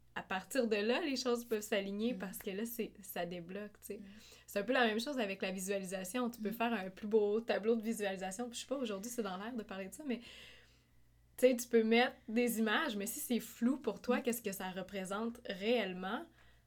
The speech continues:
Speaker 1: ben, ça, y a rien qui va se réaliser,
Speaker 2: Mm.
Speaker 1: puis les choses vont pas se, tu sais, si tu veux quelque chose, tu veux tel modèle de voiture, puis là, je prends la voiture
Speaker 2: Ouais.
Speaker 1: parce que c'est un exemple facile, mais mets tel modèle de voiture, tu sais, tu mettras pas, euh,
Speaker 2: Ah ouais.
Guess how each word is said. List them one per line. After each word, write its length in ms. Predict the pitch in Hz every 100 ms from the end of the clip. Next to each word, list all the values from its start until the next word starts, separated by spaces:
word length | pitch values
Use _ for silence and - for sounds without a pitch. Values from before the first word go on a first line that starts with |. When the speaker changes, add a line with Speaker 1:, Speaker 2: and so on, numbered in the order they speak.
| _
Speaker 1:
ben, 160 | 196 196
ça, 220 | 190 180 170
y 140 | 180
a 40 | 180
rien 240 | 196 233
qui 100 | 262
va 100 | 202
se 80 | 190
réaliser, 340 | 196 180 233 240
Speaker 2:
Mm. 20 |
Speaker 1:
puis 80 | 175
les 80 | 175
choses 440 | 233 247 - -
vont 220 | - 185 180
pas 160 | 226
se, 180 | 240 -
tu 200 | 185 175 -
sais, 140 | - 226
si 180 | 233
tu 140 | 233 208
veux 180 | 208 294
quelque 320 | 269 233 190
chose, 360 | - 220 262 -
tu 120 | 202
veux 120 | 208
tel 260 | - 254 277
modèle 340 | 226 208 233
de 60 | 214
voiture, 360 | 185 185 208 226
puis 80 |
là, 40 | 185
je 60 | -
prends 120 | 190
la 100 | 180
voiture 260 | 190 180 220
Speaker 2:
Ouais. 40 |
Speaker 1:
parce 100 | 196
que 40 | -
c'est 60 |
un 60 | 185
exemple 280 | 175 190 214
facile, 340 | 220 - 277
mais 200 | 269 185 - - - - _ _ _ -
mets 360 | 202 214 254
tel 200 | 262 240
modèle 340 | 226 226 233 240
de 60 | 214
voiture, 460 | 196 196 - 320
tu 60 | 233
sais, 40 | 240
tu 120 | -
mettras 300 | 196 - 202
pas, 340 | 196 226 247
euh, 400 | 214 190 180 202 247 - - - 285
Speaker 2:
Ah 40 | 302
ouais. 200 | 330 381